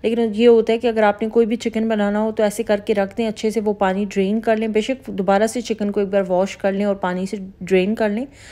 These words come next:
तो बस, अ, फिर जो चिकन में ब्लड वगैरह, अ, कभी आपको लगता है कि आ जाएगा पकाते हुए, तो वो नहीं आएगा। इसकी मैरिनेशन में मैंने कुछ भी ख़ास नहीं डाला था, just मैंने इसमें,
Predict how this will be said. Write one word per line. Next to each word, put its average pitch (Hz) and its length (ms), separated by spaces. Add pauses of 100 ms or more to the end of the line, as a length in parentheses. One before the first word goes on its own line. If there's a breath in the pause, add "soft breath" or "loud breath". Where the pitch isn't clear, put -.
(280 loud breath)
तो 196 280
बस, 185 360
अ, 175 580
फिर 196 260
जो 190 320
चिकन 196 300
में 190 380
ब्लड 208 220
वगैरह, 202 260
अ, 185 360
कभी 196 420
आपको 180 280
लगता 180 260
है 190 60
कि 190 100
आ 185 260
जाएगा 185 280
पकाते 175 380
हुए, 208 100
तो 202 120
वो 185 120
नहीं 165 200
आएगा। 160 280 (480 loud breath)
इसकी - 280
मैरिनेशन 233 560
में 233 120
मैंने 214 200
कुछ 269 460
भी 254 180
ख़ास 233 340
नहीं 240 160
डाला 220 260
था, 220 300
just 226 360
मैंने 208 320
इसमें, 214 440